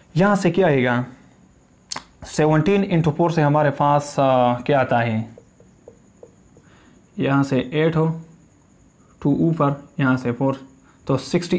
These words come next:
एट आता है, सिक्सटी एट। Then सिक्सटीन भी इस, यहाँ से माइनस into माइनस से प्लस सिक्सटी एट आ गया, सिक्सटीन को ऐड करो इसके साथ, so यहाँ से क्या आएगा, फ़ोर,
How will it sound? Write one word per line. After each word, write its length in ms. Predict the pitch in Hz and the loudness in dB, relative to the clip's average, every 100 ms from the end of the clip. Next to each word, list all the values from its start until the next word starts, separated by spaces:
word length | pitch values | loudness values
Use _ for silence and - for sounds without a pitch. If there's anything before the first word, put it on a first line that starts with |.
| 208 | 0
एट 160 | 185 | 0
आता 240 | 131 117 120 | -2 -2 -2
है, 200 | 113 110 | -2 -4
सिक्सटी 500 | - 175 170 196 208 | -4 -6 -2 -4 -2
एट। 280 | 143 120 117 - - _ _ _ _ _ _ _ _ _ _ _ _ _ _ _ _ - - - _ - | 0 -2 -2 -16 -20 _ _ _ _ _ _ _ _ _ _ _ _ _ _ _ _ -20 -20 -20 _ 0
Then 200 | 151 196 | 2 2
सिक्सटीन 400 | 196 - 233 208 | 0 0 2 4
भी 80 | 190 202 | 4 2
इस, 200 | 202 - - | 0 -2 0
यहाँ 220 | 202 208 | 2 2
से 120 | 202 | 2
माइनस 320 | 165 202 202 | 2 4 2
into 160 | 165 156 | 2 4
माइनस 200 | 185 175 | 2 2
से 60 | 156 | 0
प्लस 280 | 170 180 | 0 0
सिक्सटी 220 | 170 - 143 | 0 -2 0
एट 200 | 196 202 | 0 2
आ 100 | 185 | 2
गया, 160 | 156 | 2
सिक्सटीन 400 | 147 135 170 165 | 0 0 0 2
को 120 | 143 135 | 2 0
ऐड 180 | 143 | 0
करो 180 | 139 123 | 0 0
इसके 240 | 120 123 120 | 0 -2 -4
साथ, 220 | 113 113 - - - - - _ - - - - | -4 -4 -8 -20 -20 -20 -20 _ -20 -20 -16 -2
so 140 | 135 | 0
यहाँ 200 | 143 156 | 2 2
से 140 | 151 135 | 0 0
क्या 140 | 165 | 0
आएगा, 260 | 165 165 170 165 - - - - _ - | 2 2 0 -4 -14 -20 -20 -20 _ -4
फ़ोर, 260 | 147 160 | 0 0